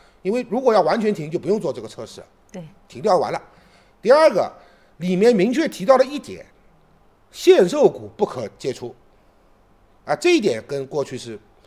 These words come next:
Speaker 1: 有很大的，呃，不同，或者说是大家比较期待的。过去大家比较诟病的是，你拿上来明明是限售的，你还可以借出去卖，这个不合理。限售就是限售，
Speaker 2: 嗯。
Speaker 1: 这个是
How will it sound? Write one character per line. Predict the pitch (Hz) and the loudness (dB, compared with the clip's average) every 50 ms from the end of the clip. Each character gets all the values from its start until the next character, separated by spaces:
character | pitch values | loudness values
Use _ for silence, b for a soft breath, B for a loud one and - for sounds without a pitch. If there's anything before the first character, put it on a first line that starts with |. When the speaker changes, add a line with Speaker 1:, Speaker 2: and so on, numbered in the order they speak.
| _ _ _ _ _ | _ _ _ _ _
Speaker 1:
有 | - 117 117 | -16 -14 -14
很 | 113 - 113 110 | -12 -12 -8 -4
大 | 139 143 143 | -2 0 0
的， | 131 123 117 117 110 - - - | 0 -2 -2 -4 -6 -8 -12 -18
呃， | - 127 | -20 -12
不 | 123 135 | -12 -10
同， | 127 123 120 120 | -8 -6 -8 -8
或 | 120 - 147 | -8 -8 -8
者 | 131 127 | -6 -6
说 | 123 135 | -8 -8
是 | 120 123 | -10 -8
大 | - 143 127 | -6 -6 -4
家 | 127 131 | -4 -4
比 | 123 113 | -6 -8
较 | 110 104 | -12 -14
期 | - - - | -14 -8 -4
待 | 143 160 139 | -2 -2 -2
的。 | 110 - b b b b b - | -2 -4 b b b b b -2
过 | - 196 | 0 0
去 | 196 | 2
大 | 208 202 190 | 4 4 4
家 | 202 180 | 4 2
比 | 175 | 2
较 | 175 175 | 2 2
诟 | - 214 190 | 2 2 2
病 | 196 202 185 | 2 2 0
的 | 175 160 | 0 -2
是， | 160 170 b b b b b b | -4 -8 b b b b b b
你 | - 160 156 | -10 -6 -2
拿 | 143 185 208 | 0 0 2
上 | 247 233 208 | 2 2 4
来 | 165 175 190 - B B B B B B | 4 4 4 2 B B B B B B
明 | 160 208 226 | -2 0 0
明 | 240 254 | 0 0
是 | 220 226 | -2 -4
限 | - 294 262 208 185 | 0 2 4 4 4
售 | 208 285 240 | 4 4 2
的， | 160 - - - - | 2 2 -2 -6 -14
你 | - 143 | -10 -2
还 | 147 165 | 0 0
可 | 180 175 156 | 2 2 -2
以 | 147 | -2
借 | - 185 160 | -2 -2 -2
出 | 165 | -2
去 | 151 156 156 | -4 -2 -2
卖， | 170 156 - - - - | -2 -2 -2 -4 -8 -8
这 | - 330 349 | -6 -4 -2
个 | - - - | 0 0 0
不 | - - - | 0 -2 -6
合 | - 131 127 | -8 -8 -8
理。 | 113 90 b b b b b b | -8 -10 b b b b b b
限 | - - 320 269 226 | -8 -2 -2 0 0
售 | 220 254 226 | 0 -2 -4
就 | - 330 240 | -4 -4 -6
是 | 143 | -6
限 | - 147 117 92 | -8 -8 -10 -10
售， | 82 107 - - - | -12 -14 -18 -14 -12
Speaker 2:
嗯。 | 214 202 202 190 175 175 - _ _ | -10 -10 -10 -10 -14 -16 -20 _ _
Speaker 1:
这 | - 302 302 | -14 -6 -2
个 | 269 160 120 104 | 0 0 0 0
是 | - - 120 110 | -4 -10 -12 -14